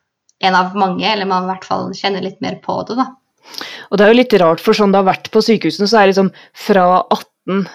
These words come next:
Speaker 2: til hundre år er voksne, <laughs> på en måte.
Speaker 1: Mm.
Speaker 2: Eh, jeg kom jo inn med R A på, fikk det di-, eh, diagnostisert på Diakonhjemmet på,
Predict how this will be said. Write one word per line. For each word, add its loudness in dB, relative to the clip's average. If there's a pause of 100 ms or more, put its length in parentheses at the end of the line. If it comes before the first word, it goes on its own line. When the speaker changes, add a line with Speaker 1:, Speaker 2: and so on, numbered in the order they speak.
(140)
Speaker 2:
til 2 (100)
hundre 2
år 4
er 2
voksne, 0
<laughs> 0
på -2
en 6
måte. 4
Speaker 1:
Mm. -12 (420)
Speaker 2:
Eh, 4
jeg 4
kom 4
jo 6
inn 4
med 4
R 4
A -2
på, 2 (180)
fikk -2
det 4
di-, -4
eh, 0
diagnostisert 0
på -2
Diakonhjemmet 0
på, 2